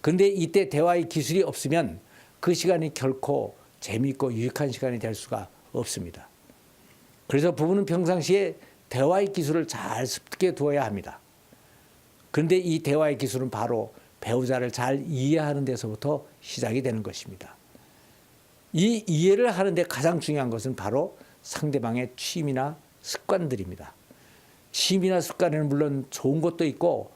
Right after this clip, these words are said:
잘못된 것도 있습니다. 근데 여기에 비록 잘못된 것이 있다고 할지라도 그것을 부인하면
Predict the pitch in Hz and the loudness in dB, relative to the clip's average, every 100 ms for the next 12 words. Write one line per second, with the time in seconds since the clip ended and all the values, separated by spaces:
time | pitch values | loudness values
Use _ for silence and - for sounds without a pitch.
0 | - _ - - 127 131 156 131 131 170 | -20 _ -8 -2 0 2 0 0 0 0
1 | 120 110 110 - 101 - - _ _ - | 0 -4 -8 -6 -6 -8 -16 _ _ -20
2 | - - _ - 170 196 170 196 190 220 | -20 -20 _ 0 4 4 4 2 4 0
3 | 220 - 107 143 151 214 202 165 175 156 | 0 -6 -2 0 2 4 2 0 0 2
4 | 139 117 131 104 110 135 78 - - - | 2 -2 -2 -2 2 0 0 -10 -20 -20
5 | - - _ _ _ - 143 160 214 240 | -20 -20 _ _ _ -2 2 4 2 0
6 | - 147 139 117 147 165 | 0 0 0 0 0 -2